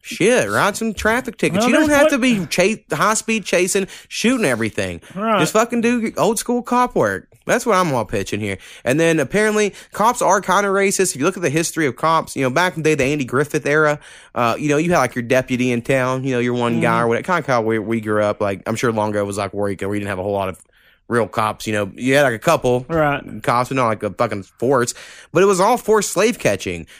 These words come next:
Speaker 1: Like, the whole, the first organized police force that went across state lines was to catch escaped slaves. Like, that's what started it. So for anyone to act like,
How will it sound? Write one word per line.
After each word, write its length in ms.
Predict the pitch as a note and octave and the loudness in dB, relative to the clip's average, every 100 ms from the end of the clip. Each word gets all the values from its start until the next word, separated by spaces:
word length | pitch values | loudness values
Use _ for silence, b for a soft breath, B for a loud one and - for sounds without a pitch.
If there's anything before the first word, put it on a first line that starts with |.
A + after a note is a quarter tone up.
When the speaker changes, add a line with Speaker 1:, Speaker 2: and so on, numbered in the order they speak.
| B | B
Speaker 1:
Like, 220 | A#2 B2 | -2 0
the 100 | B2+ | 0
whole, 380 | C3 G3 A#3+ G3+ _ | 2 4 2 -2 _
the 100 | C#3 | -4
first 460 | - G3 B3+ - - | 0 2 2 -2 -4
organized 580 | D#3 G3+ F#3+ F3+ F3+ - | 0 2 2 2 0 -2
police 440 | C#3 F3 G3 - D3 | -2 -2 -2 -4 -6
force 220 | D#3+ D#3+ | -2 -2
that 100 | C3+ A#2+ | 0 0
went 120 | C3 | -2
across 360 | G#2+ D3+ D#3+ | 0 0 0
state 280 | - D#3 C#3 | -2 -2 -2
lines 400 | G#2+ C#3 A2 G2+ B - | 2 2 0 -4 B -2
was 220 | E3 E3+ | 0 0
to 100 | G#3 | -4
catch 400 | - F3+ F3+ - - | 0 2 2 -4 -6
escaped 400 | C3 - B2 - | -4 -2 -2 -2
slaves. 400 | - F3+ G2+ E2 B B | 0 0 0 -6 B B
Like, 340 | A2 G#2+ - F2 | -6 -6 -10 -4
that's 280 | C3+ D#3 - | -2 -2 -2
what 140 | E3 | -2
started 380 | - E3+ G3 G#2 | 2 2 2 0
it. 160 | F#2 | -4
So 180 | - C#3 | -2 -2
for 140 | C3 F3 | 2 0
anyone 260 | A3 G#3 | 2 0
to 80 | D3 | 0
act 240 | E3 E3 | 0 -2
like, 240 | C3 A2+ | -2 -2